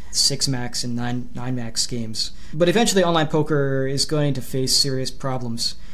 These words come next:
I still think that cas-, live poker at the casino is going to do well. And in fact, I think one of the reasons why we did this, this whole competition at the Rivers Casino in Pittsburgh, they were phenomenal, by the way. But I think one of the reasons why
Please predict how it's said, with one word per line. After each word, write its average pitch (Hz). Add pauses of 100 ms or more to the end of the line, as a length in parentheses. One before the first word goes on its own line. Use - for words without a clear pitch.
(240)
I 156
still 240
think 220
that -
cas-, 147
live 165
poker 131
at 143
the 147
casino 135 (280)
is 131
going 147
to 143
do 131
well. 117
And 131
in 135
fact, 151
I 143
think 170
one 165
of 143
the 135
reasons 143
why 135 (520)
we 160
did 202
this, -
this 151
whole 165
competition 143
at 143
the 147
Rivers 139
Casino 131
in 131
Pittsburgh, 120 (240)
they 139
were 135
phenomenal, 131
by 110
the 107
way. 104 (420)
But 147
I 151
think 190
one 175
of 160
the 156
reasons 151
why 143